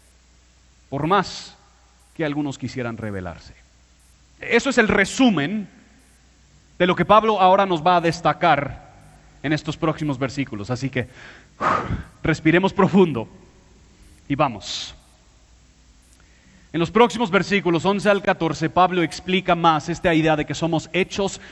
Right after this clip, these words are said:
completos en Él, de que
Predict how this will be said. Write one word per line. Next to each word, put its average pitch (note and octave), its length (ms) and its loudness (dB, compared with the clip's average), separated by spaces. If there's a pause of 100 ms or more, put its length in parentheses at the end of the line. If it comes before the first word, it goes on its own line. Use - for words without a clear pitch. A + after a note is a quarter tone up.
(120)
completos E3 960 0 (180)
en D#3+ 400 -2
Él, B2 440 -4
de D3 160 -4
que D#3 200 -2